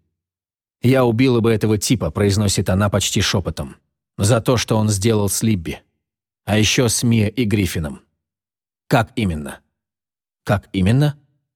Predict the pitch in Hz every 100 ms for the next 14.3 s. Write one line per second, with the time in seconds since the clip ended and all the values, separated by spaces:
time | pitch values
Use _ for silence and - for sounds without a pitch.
0 | _ _ _ - 98 104 151 143 147 143
1 | 135 143 - 127 127 123 120 156 78 76
2 | - - _ _ _ _ _ _ - 101
3 | 123 - 131 - 104 104 107 101 113 -
4 | 107 87 85 120 80 _ _ _ _ _
5 | - 95 117 - 127 120 110 113 - 101
6 | 104 98 - 104 - - 95 104 127 98
7 | _ _ _ _ _ _ _ _ - 135
8 | 143 131 127 120 117 120 113 104 104 110
9 | - 85 95 92 90 - 90 80 69 _
10 | _ _ _ _ - 135 131 110 87 90
11 | 95 98 - - _ _ _ _ - 160
12 | 143 - - 127 113 107 127 110 104 98
13 | 95 87 80 - - - 151 120 110 92
14 | 78 - -